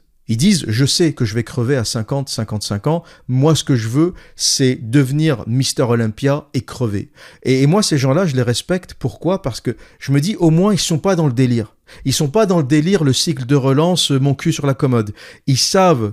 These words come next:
qu'il y a un nombre phénoménal de maladies du cœur, de problèmes cardiaques qui sont liés à la consommation de stéroïdes. Ils savent qu'ils ont de grandes chances de faire un arrêt cardiaque parce que le cœur augmente de volume, parce qu'il gonfle.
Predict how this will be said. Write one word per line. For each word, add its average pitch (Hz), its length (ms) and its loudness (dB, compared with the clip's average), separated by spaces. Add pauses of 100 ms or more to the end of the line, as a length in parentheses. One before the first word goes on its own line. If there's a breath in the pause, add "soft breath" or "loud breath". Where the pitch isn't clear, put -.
qu'il - 160 -2
y 151 40 4
a 127 200 0 (220 soft breath)
un 127 160 2
nombre 143 360 2
phénoménal 156 840 2
de 104 160 0
maladies 135 640 0
du 120 220 -2
cœur, 131 420 2 (260)
de 110 140 2
problèmes 147 520 0
cardiaques 131 640 0
qui - 120 -8
sont 147 240 2
liés 151 360 6
à 120 60 0
la 110 80 0
consommation 127 840 -2 (320 soft breath)
de 101 140 -4
stéroïdes. 123 640 2 (320 loud breath)
Ils 123 80 4
savent 175 400 2
qu'ils 123 280 -2
ont 135 60 2
de 120 120 0
grandes 127 280 2
chances 151 380 -6
de 120 80 -4
faire 120 240 -4
un 110 80 0
arrêt 110 160 -2
cardiaque 127 500 0 (340 soft breath)
parce - 240 -10
que 143 100 -2
le 117 220 0
cœur 127 320 0
augmente 127 340 0
de 117 100 0
volume, 131 380 0
parce - 220 -12
qu'il 131 180 -6
gonfle. 139 400 -2